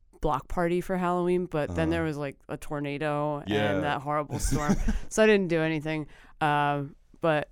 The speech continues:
Speaker 1: my wife and I and my sister, we had, like, a group costume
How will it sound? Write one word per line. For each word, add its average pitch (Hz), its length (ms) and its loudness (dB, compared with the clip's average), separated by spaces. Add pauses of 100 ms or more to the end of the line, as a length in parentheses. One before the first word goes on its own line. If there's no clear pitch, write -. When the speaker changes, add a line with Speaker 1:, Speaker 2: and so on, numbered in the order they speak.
(140)
Speaker 1:
my 170 180 6
wife 170 280 4
and 175 100 2
I 160 80 2
and 151 100 0
my 147 80 0
sister, 156 460 -2
we 151 100 -4
had, 147 200 -4
like, 143 140 -6
a 143 120 -6 (140)
group 156 240 -2
costume 196 720 -2